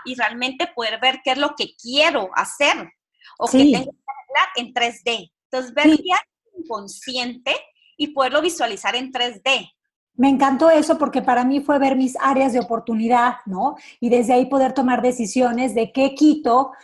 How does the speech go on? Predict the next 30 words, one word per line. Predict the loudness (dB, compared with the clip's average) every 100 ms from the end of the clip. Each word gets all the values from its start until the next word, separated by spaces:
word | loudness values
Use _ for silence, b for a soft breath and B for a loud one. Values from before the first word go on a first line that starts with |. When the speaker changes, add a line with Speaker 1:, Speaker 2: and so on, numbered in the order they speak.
| B B
Speaker 2:
o | -4
sea, | -2 -2
qué | -2 2
quito, | 2 4 2
que | 0
no | 0
es | 2
solo | 2 4
de |
la | 2 0
torre, | 0 0
sino | -2 -4 -6
qué | -4 0
quito | 0 0 0
de | 0
mi | -4 -6
pensamiento | -6 -6 -4 -2 0 2 0 0 0
o | 0
qué | -4 -4
quito | -4 -2
de | -2 -2
mi | -4
comportamiento | -8 -6 -6 -4 -2 0 0 -2 -4 -4 B B
para | 0 0
poder | 2 0 0
acercarme | -2 -4 -4 -4 -4
a |
donde | -4 -6 -8
quiero | -6 -2 2
ir. | 2 0